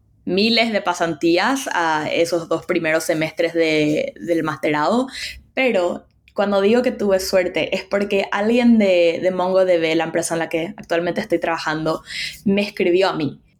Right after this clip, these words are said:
y me dijo, "Hola, tipo, acabo de encontrar tu currículum y tu portafolio y realmente nos parece que tenés un perfil muy bueno para este rol específico".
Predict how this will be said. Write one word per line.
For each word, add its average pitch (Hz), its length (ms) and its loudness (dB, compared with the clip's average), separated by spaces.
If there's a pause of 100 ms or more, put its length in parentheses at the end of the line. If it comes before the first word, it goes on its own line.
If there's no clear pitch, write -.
(140)
y 202 120 2
me 185 120 2
dijo, 190 460 0
"Hola, 226 320 2
tipo, 208 180 -6
acabo 190 400 0
de 185 120 4
encontrar 175 520 -2
tu 160 140 -2
currículum 240 720 4
y 165 240 -2
tu 170 120 -2
portafolio 202 840 2
y - 120 0
realmente 170 760 2
nos 165 160 -6
parece 160 480 -4
que 160 160 0
tenés 160 320 -4
un 165 120 -2
perfil 160 300 -2
muy 156 160 0
bueno 254 400 2
para 208 200 0
este 202 260 -4
rol 196 240 2
específico". 208 920 0